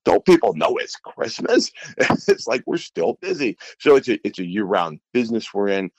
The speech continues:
where we get to add and contribute to people's lives. So for me, I have to make it daily. I can't wait around for that particular week or two to, to come to feel it. So I feel it year round. So it sounds almost obnoxious as I hear myself saying it, but I, I, no,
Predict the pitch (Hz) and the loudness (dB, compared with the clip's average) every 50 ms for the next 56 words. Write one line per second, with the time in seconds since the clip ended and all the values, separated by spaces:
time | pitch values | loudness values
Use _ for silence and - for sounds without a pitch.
0 | _ _ - 95 87 80 87 80 85 - - - - 80 85 85 78 - - 92 | _ _ -2 -2 -2 -2 -2 -4 -4 -4 -4 -4 -2 -2 -2 -2 -4 -8 -12 -14
1 | - - 92 82 - 90 - 95 90 - 82 76 - 85 82 82 95 120 120 - | -10 -8 -8 -8 -10 -12 -12 -10 -8 -6 -6 -2 0 2 4 4 4 2 0 -4
2 | - _ - _ - - 113 104 - - 104 110 131 147 151 151 139 - _ _ | -10 _ -20 _ 4 4 4 4 4 0 -4 -2 0 0 0 0 -2 -4 _ _
3 | _ _ _ - 98 107 117 107 110 98 - _ 85 90 87 - - 65 - - | _ _ _ -2 2 2 2 2 0 -2 -2 _ -8 -8 -8 -8 -8 -8 -6 -6
4 | 76 69 65 65 67 - - - 117 107 95 - 98 90 92 107 101 98 101 95 | -6 -4 -4 -6 -8 -10 -10 -8 -6 -6 -4 -4 -6 -4 -2 0 0 2 2 2
5 | 95 95 90 90 85 80 76 71 69 - - - 92 80 78 80 80 76 - _ | 0 0 0 0 0 -2 -2 -4 -6 -10 -8 -8 -6 -4 -2 0 -2 -2 -4 _
6 | _ - - - - 90 82 - 85 78 76 73 71 87 90 90 - _ - - | _ -20 -18 -12 -12 -10 -8 -6 -6 -6 -6 -6 -6 -6 -6 -6 -8 _ -6 0
7 | - 90 85 80 78 71 - - _ - - 82 76 71 71 67 64 - - - | 2 4 4 6 4 2 0 -2 _ -4 -2 -2 -2 0 0 -2 -2 -4 -6 -4
8 | - 80 69 65 64 - - - 117 120 123 127 127 - - - - - _ _ | -2 -2 -2 -2 -2 -6 0 4 6 6 6 6 4 0 -4 -12 -20 -20 _ _
9 | - 101 92 - - 117 117 113 113 104 - - - 104 95 92 - 123 123 113 | -4 -4 -2 2 2 4 6 6 6 4 4 4 4 4 4 4 4 4 4 4
10 | 104 - 104 107 98 - 113 107 98 80 - - 87 71 - 117 110 95 90 85 | 4 2 -2 -4 -2 -2 -2 -2 -2 -4 -6 -8 -8 -6 -6 -6 -6 -6 -6 -10
11 | - - 104 107 98 - 98 98 110 120 131 131 - - - 69 78 82 76 85 | -10 -8 -8 -8 -8 -10 -10 -8 -8 -6 -8 -8 -8 -10 -12 -12 -10 -8 -8 -6
12 | 82 95 101 92 90 87 - - 107 92 - - 117 120 117 90 67 57 - - | -4 -4 -4 -2 -4 -4 -4 -4 -4 -4 -4 -4 -6 -6 -4 -6 -6 -6 -4 -2
13 | 85 87 95 - - - - _ _ - - 101 - - - 123 143 135 98 67 | 0 0 0 -2 -6 -12 -20 _ _ -4 -4 -4 -4 -8 -4 0 2 2 2 0